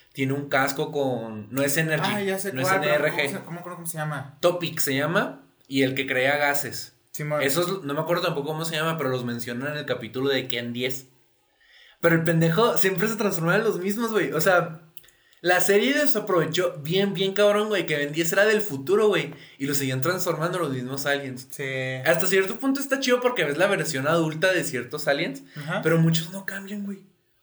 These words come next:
Speaker 1: O sea, por ejemplo, Cuatro Brazos, yo sí me acuerdo que
Speaker 2: Tenía
Speaker 1: tiene
Speaker 2: bigote.
Speaker 1: mandábula.
Speaker 2: Y tenía, y lo tenía bigote.
Speaker 1: No, ese es
Speaker 2: Primero
Speaker 1: en
Speaker 2: sí.
Speaker 1: Omniverse,
Speaker 2: Ah,
Speaker 1: güey,
Speaker 2: en Omniverse
Speaker 1: que
Speaker 2: tenía
Speaker 1: tiene
Speaker 2: bigote,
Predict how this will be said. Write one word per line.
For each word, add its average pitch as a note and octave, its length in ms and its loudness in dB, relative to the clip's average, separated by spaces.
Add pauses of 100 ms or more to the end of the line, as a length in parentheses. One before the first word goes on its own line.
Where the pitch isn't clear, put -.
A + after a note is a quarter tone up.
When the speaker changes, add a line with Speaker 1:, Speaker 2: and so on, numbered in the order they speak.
Speaker 1:
O D3+ 100 -4
sea, F3+ 120 2
por E3+ 120 2
ejemplo, E3+ 280 0
Cuatro D#3 320 2
Brazos, E3 680 0
yo C#3 120 -6
sí C3+ 100 -2
me E3+ 80 0
acuerdo F3 240 2
que F3 60 4
Speaker 2:
Tenía C#3+ 160 0
Speaker 1:
tiene D3+ 100 0
Speaker 2:
bigote. D#3+ 200 2
Speaker 1:
mandábula. C3+ 460 0
Speaker 2:
Y A#3 100 -10
tenía, D#3 300 -4
y D#3+ 60 -4
lo D3 120 -4
tenía D3 200 -10
bigote. C3+ 500 -10 (480)
Speaker 1:
No, C3 220 4
ese B2+ 200 2
es D3+ 60 0
Speaker 2:
Primero E3 200 4
Speaker 1:
en D3+ 40 6
Speaker 2:
sí. D#3+ 60 2
Speaker 1:
Omniverse, E3+ 340 4
Speaker 2:
Ah, D3 60 4
Speaker 1:
güey, C3 140 4
Speaker 2:
en - 40 2
Omniverse F#3+ 320 2
Speaker 1:
que - 60 -4
Speaker 2:
tenía - 120 2
Speaker 1:
tiene - 140 4
Speaker 2:
bigote, F3+ 160 6